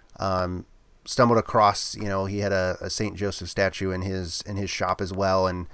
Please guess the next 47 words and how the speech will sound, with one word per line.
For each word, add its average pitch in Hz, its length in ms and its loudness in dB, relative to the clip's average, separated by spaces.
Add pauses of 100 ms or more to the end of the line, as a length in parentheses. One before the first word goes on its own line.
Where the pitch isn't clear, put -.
(320)
like, 95 240 -2
that's 117 240 4
literally, 110 680 4
I 101 100 0
saw 110 280 4
that 104 140 4
on 101 140 0
YouTube, 120 440 2
and 107 100 2
I, 92 420 0 (320)
I 92 120 -2
asked 104 300 0
him 110 100 0
about 101 320 4
it, 98 200 0
and 90 140 -4
it 87 80 -4
was, 131 420 4
and, 90 180 -2 (420)
you 98 100 -4
know, 98 60 0
we 104 100 2
got 98 180 2
to 98 60 -8
talking, 117 640 2
and, 95 240 -4
you 101 80 -6
know, 95 80 -2
one 101 200 0
thing 101 180 -2
led 95 180 -2
to 95 80 -6
another, 123 360 4
and, 98 300 0 (120)
you 107 140 -8
know, 95 100 -2
we 101 140 -2
ended 101 180 -2
up 101 180 0
planning 101 400 -2
a, 95 60 0
a 95 160 0
weekend, 98 460 -4
and 90 240 -8 (1300)
just, - 440 4
I 120 60 -2
mean, 110 260 2